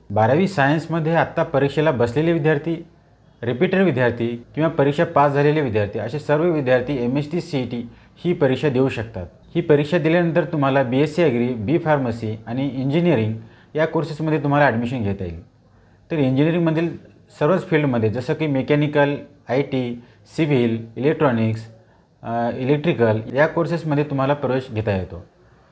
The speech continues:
तर एमएसटी सीईटी परीक्षा देत असताना तुम्हाला त्या ठिकाणी पीसीबी आणि पीसीएम असे दोन ग्रुप दिलेले आहेत. तर तुम्ही दोन्ही ग्रुपमध्ये ऑनलाइन अर्ज करू शकता किंवा मग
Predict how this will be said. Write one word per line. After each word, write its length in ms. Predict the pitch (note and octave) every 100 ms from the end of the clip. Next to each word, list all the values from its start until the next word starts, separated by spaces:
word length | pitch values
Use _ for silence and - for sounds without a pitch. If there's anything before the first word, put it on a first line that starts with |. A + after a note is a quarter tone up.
| _ -
तर 60 | D3
एमएसटी 400 | C3+ D3 D3+ F3+
सीईटी 280 | E3 D#3
परीक्षा 360 | F3 D#3 D3 E3
देत 240 | C3+ D3
असताना 400 | D3+ - A#2+ A2
तुम्हाला 340 | A2 C3+ D3+ D#3+
त्या 180 | D#3+ C#3+
ठिकाणी 400 | C#3+ C#3 B2 C3
पीसीबी 560 | - C#3+ - D3 A2+
आणि 220 | A2 B2
पीसीएम 460 | D3 D#3 D3 E3 D#3+
असे 160 | C#3 D3+
दोन 300 | B2 D3+ C#3
ग्रुप 200 | C3+ A#2
दिलेले 260 | A#2+ G#2+
आहेत. 160 | F#2 F2 - -
तर 80 | D#3
तुम्ही 240 | D#3+ E3+
दोन्ही 300 | D3+ C3+ D3+
ग्रुपमध्ये 680 | D#3 E3 E3 E3+ D#3 E3+ D#3+ - _ _
ऑनलाइन 280 | - C#3+ D#3+
अर्ज 200 | D#3 C#3+
करू 240 | D3+ D#3 E3
शकता 360 | C3 - A2+
किंवा 220 | A2+ C#3
मग 120 | D3